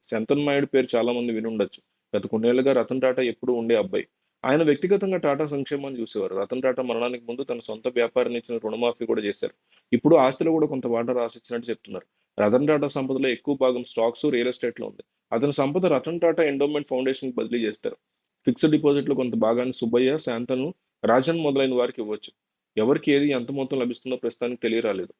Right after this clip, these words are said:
ఇక్కడ మరో ఆసక్తికరమైన అంశం ఏంటంటే టాటా ట్రస్ట్ల ప్రస్తుత అధిపతి నోయల్ టాటా అతని కుటుంబ సభ్యుల పేర్లని రతన్ తన వీలునామాలో పేర్కొనలేదు.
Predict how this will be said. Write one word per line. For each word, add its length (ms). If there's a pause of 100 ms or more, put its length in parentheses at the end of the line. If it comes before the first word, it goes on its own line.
ఇక్కడ 180
మరో 200
ఆసక్తికరమైన 640
అంశం 180
ఏంటంటే 320
టాటా 340
ట్రస్ట్ల 360
ప్రస్తుత 340
అధిపతి 460 (420)
నోయల్ 320
టాటా 380
అతని 240
కుటుంబ 320
సభ్యుల 300
పేర్లని 460
రతన్ 300
తన 220
వీలునామాలో 540
పేర్కొనలేదు. 580